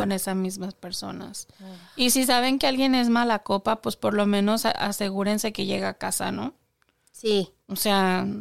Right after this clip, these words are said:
Speaker 1: no sé, súbete en el Uber con él y que llegue a casa o algo, no sé.
Speaker 2: Algo, por lo menos.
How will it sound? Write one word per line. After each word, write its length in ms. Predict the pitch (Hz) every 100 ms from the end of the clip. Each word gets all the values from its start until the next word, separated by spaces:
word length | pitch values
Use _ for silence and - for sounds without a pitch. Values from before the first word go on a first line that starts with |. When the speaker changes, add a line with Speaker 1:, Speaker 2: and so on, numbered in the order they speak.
| -
Speaker 1:
no 200 | 214 220
sé, 260 | - 214 202
súbete 340 | 233 220 226
en 80 | 214
el 140 | 196 196
Uber 240 | 202 214
con 200 | 202 190
él 120 | 196 214
y 40 |
que 140 | 190
llegue 260 | 190 185 190
a 80 | 208
casa 320 | - - -
o 100 | 147
algo, 260 | 143 139 143
no 140 | 165
sé. 60 | 208
Speaker 2:
Algo, 340 | 240 220 180
por 200 | 175 202 202
lo 120 | 202
menos. 540 | 202 196 180 175 -